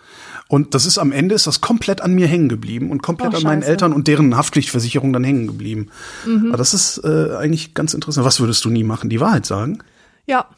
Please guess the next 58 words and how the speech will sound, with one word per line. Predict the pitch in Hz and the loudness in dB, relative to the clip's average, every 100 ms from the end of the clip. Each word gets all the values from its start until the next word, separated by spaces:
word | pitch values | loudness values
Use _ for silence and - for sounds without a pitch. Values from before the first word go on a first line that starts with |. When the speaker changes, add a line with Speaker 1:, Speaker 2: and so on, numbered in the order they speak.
| _ | _
Speaker 2:
das | 285 311 | 0 2
habe | 294 | 0
ich | - | 2
gar | 285 | 2
nicht | 277 - | 2 -2
gelernt. | 226 208 214 | -2 -2 0
Ich | 294 | 0
habe | 349 | 0
gelernt, | - 285 277 285 254 | 0 2 2 0 -4
ich | 254 | 0
werd | 277 269 | 0 0
bestraft, | 262 - 254 262 | -2 2 2 2
wenn | 247 | -2
ich | 254 | -4
was | 247 - | -6 -2
Falsches | 220 226 240 - | 0 0 -4 -6
mache. | 190 202 196 - | -6 -6 -10 -4
Speaker 1:
Ach, | - | -4
krass. | - 131 - - - _ _ _ _ - | -2 0 0 -2 -6 _ _ _ _ 0
Speaker 2:
Ja, | 202 190 196 | 2 0 -2
das | - 262 | -2 0
Speaker 1:
Nee. | 330 | 0
Speaker 2:
ist | - | -2
meine | 269 285 285 | -2 0 2
Lektion, | 262 214 294 | 0 2 0
deswegen | 247 233 269 247 | 0 -2 0 0
habe | 233 | 0
ich | 254 | -2
immer | - 277 226 196 | 2 4 4 2
gelogen. | 202 196 190 202 | 0 -2 -2 -2
Also | 214 226 | -4 -4
ich | 254 262 | 0 2
war | |
nie | 262 277 330 262 | 4 4 4 2
ehrlich | 208 196 202 214 | 0 0 0 -2
mit, | 202 - - | -4 -6 -12
mit | 220 - | -8 -2
irgendwas. | 233 214 180 190 - | 0 0 -2 -6 -10
Speaker 1:
Nee, | - 127 - - | -8 -8 -8 -12
ich | - - | -8 -6
hab, | 110 - | -6 -10
ich, | - - - | -12 -12 -8
das | 110 | -6
ist, | 123 - - 120 | -4 -2 -2 -2
das, | - | 0
das | 160 160 | 2 2
ist | - | 2
tatsächlich | 160 170 160 156 | 2 2 0 2
was, | 156 - | 0 2
was | 135 | 2
ich, | 127 135 | 0 0
was | 127 | -2
ich | 127 | 2
sehr, | 143 151 | 4 4
sehr | 143 | 4
tief | 135 131 | 2 -2
verinnerlicht | - 127 120 113 117 | 0 0 -2 -2 0
habe. | 113 | 0